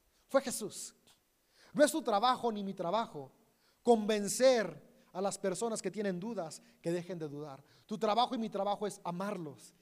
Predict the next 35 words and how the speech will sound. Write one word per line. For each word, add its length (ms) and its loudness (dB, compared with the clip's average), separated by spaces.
Y 100 -6
Cristo 580 0
se 140 -8
va 80 -2
a 40 -4
manifestar 580 -4
a 100 -10
cada 180 -2
uno 200 0
de 100 4
ellos 320 2
en 160 4
nuestro 380 -2
amor, 340 2
porque 220 -4
allí 100 0
es 80 4
donde 220 -2
Él 80 -4
está. 340 -4
Él 140 2
está 220 0
en 80 0
el 100 2
amor. 360 -4
Y 140 0
ese 220 0
amor 420 0
tiene 160 0
la 100 -2
capacidad 640 -6
de 140 -4
disipar 640 -6
las 260 -12
dudas. 600 -14